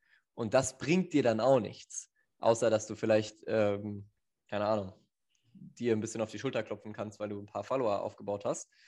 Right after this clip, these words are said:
bringt dir das nicht viel. Beim Thema Edutainment schwingt halt immer eine Kompetenz mit, ein Wissen mit und die im Idealfall in deiner Branche. Also wenn du jetzt, äh, in einem bestimmten Bereich Produkte machst oder Dienstleistungen anbietest,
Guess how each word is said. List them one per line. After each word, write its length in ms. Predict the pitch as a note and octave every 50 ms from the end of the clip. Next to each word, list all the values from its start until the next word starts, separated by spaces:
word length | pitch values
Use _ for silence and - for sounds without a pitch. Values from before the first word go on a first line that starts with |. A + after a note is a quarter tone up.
| _ _ _
bringt 200 | - C3+ C3 B2+
dir 80 | - G2
das 160 | G2 - -
nicht 140 | - - -
viel. 180 | - G#2+ G#2 _ _ _ _ _ _ _ _ _ _ _ _ _ _ _ _ _ _ _ _ _ _ _ _ _ _ _ _
Beim 400 | - B2 B2+ C3 C3 C3 - - -
Thema 300 | - D3+ D3+ D3+ D3 C3+ - -
Edutainment 960 | C3+ - C3 A2+ - - A#2 A#2+ C#3 E3+ E3+ B2+ A2 G#2+ B2 D3 E3 - - _ _ _ _ _ _ _ _ -
schwingt 480 | - - C3+ B2+ D#3 G3 G3+ - - F3
halt 180 | C#3+ C3 -
immer 180 | - C#3+ C#3+ C#3
eine 140 | C3+ B2+ A#2
Kompetenz 720 | - - A#2+ A#2 - G#2+ - - C3 B2+ C3+ C3 - -
mit, 260 | G#2 G2 F#2 - - -
ein 200 | G#2+ G#2 G2+ G2+
Wissen 300 | B2+ B2 - - A2 G2
mit 320 | F#2+ F#2+ F#2+ - - - _
und 380 | - G#2+ A2+ A2 A2 - - - -
die 520 | A#2 B2+ C3+ D3+ E3 E3 D#3+ - - - - _
im 200 | - C#3+ C#3+ C#3+
Idealfall 960 | C#3 - - - C#3 A#2+ A#2 A#2+ A#2+ C3 D#3+ E3+ E3+ - C3+ A#2+ A#2+ B2+ C3 - -
in 220 | C3+ C#3 C3+ C3+ A#2+
deiner 280 | A#2+ A2 A2 A2 G#2
Branche. 480 | F#2 - A#2+ C3+ C#3+ C3 G#2 G2 F#2+ F#2
Also 260 | F#2 G2 F#2+ G#2 G2+
wenn 160 | G2+ G2+ G2+
du 60 | G2
jetzt, 320 | G2+ G2+ G2+ - - - -
äh, 260 | G2+ G#2+ G#2 G#2 G#2 - - - - _ -
in 120 | - G#2
einem 100 | A2 G#2+
bestimmten 260 | G#2 - - A#2+ A2+ -
Bereich 260 | G#2+ G#2 G#2 G2+ -
Produkte 320 | - A2 A#2 A#2 - B2+
machst 340 | A#2+ A#2 A#2 A#2 - - -
oder 340 | A2 G#2 G2+ G2+ G#2 G#2 G2
Dienstleistungen 560 | - - B2 A#2+ - A#2+ A#2 A#2 A#2 G#2+ -
anbietest, 460 | A2+ A2 A2 A2+ A2+ A#2 A2 - -